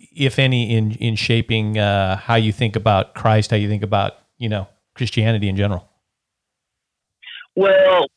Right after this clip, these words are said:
Speaker 2: to be honest, as far as my mom, this isn't to disparage my mom in any way,
Speaker 1: Sure.
Speaker 2: but she comes at it from a place of, "Well, the guy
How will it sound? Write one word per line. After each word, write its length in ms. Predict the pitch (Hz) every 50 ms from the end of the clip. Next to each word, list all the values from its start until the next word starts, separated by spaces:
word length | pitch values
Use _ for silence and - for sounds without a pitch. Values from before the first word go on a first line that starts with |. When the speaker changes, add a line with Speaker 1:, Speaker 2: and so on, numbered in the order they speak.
| _ - -
Speaker 2:
to 120 | - 170
be 180 | 143 220 220 -
honest, 440 | 196 196 196 196 190 180 160 147 -
as 80 | 151 - - -
far 180 | 202 190 196 214
as 100 | 214 196
my 200 | 170 170 156 143
mom, 760 | 135 131 127 127 135 135 139 139 135 131 131 123 123 123 123 120 - - - - - - -
this 320 | - - 151 160 156 - -
isn't 300 | 170 156 135 143 139 127
to 100 | - -
disparage 560 | - - 151 - - - 143 127 123 123 117 113 -
my 80 | 107
mom 400 | 110 113 110 110 113 117 117 117
in 120 | 110 107 104
any 220 | 101 104 101 101
way, 440 | 98 101 107 110 110 107 107 104 104
Speaker 1:
Sure. 120 | 98 110
Speaker 2:
but 100 | 107 107 -
she 640 | - - - - - - - - - - - - 190 - -
comes 300 | - 202 202 185 170 147 143 156
at 220 | 143 139 135 135
it 120 | 135 117 - -
from 160 | - 131 131
a 60 | 127 113 - - -
place 240 | 135 127 123 120 120 - -
of, 200 | 131 120 117 113 110
"Well, 340 | 113 123 123 127 127 131 127
the 80 | 123 120 -
guy 240 | 123 117 127 127